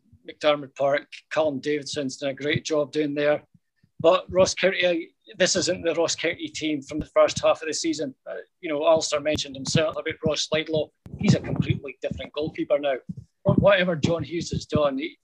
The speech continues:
you've got to take your hat off to him. Um, not just with Ross Laidlaw, but with other players as well. They look a different sort of team in the final third as well, where they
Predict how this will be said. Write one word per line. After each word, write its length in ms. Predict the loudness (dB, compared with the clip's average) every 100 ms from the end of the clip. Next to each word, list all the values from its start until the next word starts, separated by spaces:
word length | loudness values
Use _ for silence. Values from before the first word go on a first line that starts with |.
| _
you've 160 | -18 -4
got 200 | -2 0
to 0 |
take 220 | 0 0
your 100 | 0
hat 240 | 2 2
off 200 | 2 -2 -2
to 140 | -4
him. 140 | -4 -12 _ _ _ _ 0
Um, 340 | 6 6 4 -2 -14
not 260 | 0 2 2
just 200 | -2 -6
with 100 | 0
Ross 260 | 2 4 4
Laidlaw, 420 | 2 -2 -4 -4
but 100 | -6
with 160 | -4 -2
other 200 | -2 -2
players 300 | -2 -2 -2
as 140 | -6 0
well. 300 | 4 4 2 -6 -14 -14 _ _ -20 -2
They 160 | 0 0
look 260 | 0 2 0
a 60 |
different 640 | 2 0 0 -10 -14 -14
sort 240 | -4 -2 -2
of 60 |
team 400 | -4 -4 -4 -4
in 100 | -6
the 60 | -4
final 320 | -2 -2 -4
third 300 | -2 0 0
as 100 | -2 0
well, 320 | 2 2 -2
where 120 | -4
they 160 | -2